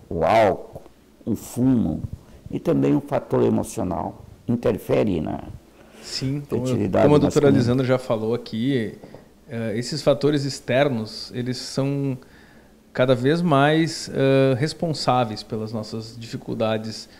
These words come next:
Speaker 2: eh, de, de fertilidade. Eh, a gente sabe que existem estudos mostrando que a,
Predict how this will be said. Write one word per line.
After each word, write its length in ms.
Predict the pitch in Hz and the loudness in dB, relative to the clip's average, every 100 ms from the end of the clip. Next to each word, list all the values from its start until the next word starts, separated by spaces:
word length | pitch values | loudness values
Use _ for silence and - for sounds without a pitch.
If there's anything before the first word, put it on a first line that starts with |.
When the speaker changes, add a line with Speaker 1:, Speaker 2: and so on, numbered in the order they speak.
| _ - | _ -10
Speaker 2:
eh, 460 | 110 110 110 110 104 - - - | -2 0 2 0 -2 -8 -20 -18
de, 680 | 117 113 113 113 110 110 104 - _ _ _ - - - | -12 -4 -2 0 0 -2 -4 -10 _ _ _ -20 -20 -20
de 120 | 117 | -14
fertilidade. 880 | - 131 123 123 120 107 95 - - - - - _ | 0 0 2 -2 -2 -2 -6 -10 -18 -20 -20 -20 _
Eh, 340 | 127 113 110 107 | -6 -4 -4 -4
a 40 | |
gente 220 | 110 127 | -4 -4
sabe 320 | - 131 151 | 2 4 4
que 320 | 139 117 113 110 | 0 -2 0 0
existem 360 | 110 120 135 | -2 -4 -4
estudos 320 | 123 - 143 | -4 -4 -4
mostrando 580 | 139 127 - 131 147 160 - - | 0 0 0 0 2 0 -4 -14
que 320 | - 135 127 - - - - | -2 0 0 -6 -20 -20 -8
a, 580 | 120 117 113 113 110 | -2 0 0 -2 -4